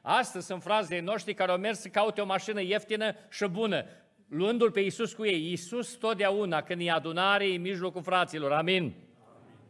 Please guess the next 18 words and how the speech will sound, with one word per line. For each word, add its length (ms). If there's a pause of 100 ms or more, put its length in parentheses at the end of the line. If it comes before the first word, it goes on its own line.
(440)
Ia-ți 360
copiii 480
și 120
adu-i 420
pe 180
drumul 300
pe 100
care 220
trece 320
Iisus. 400 (840)
S-ar 200
putea 240
astăzi 500 (540)
copilul 420
tău 160
să 120
fie 180
plictisit. 600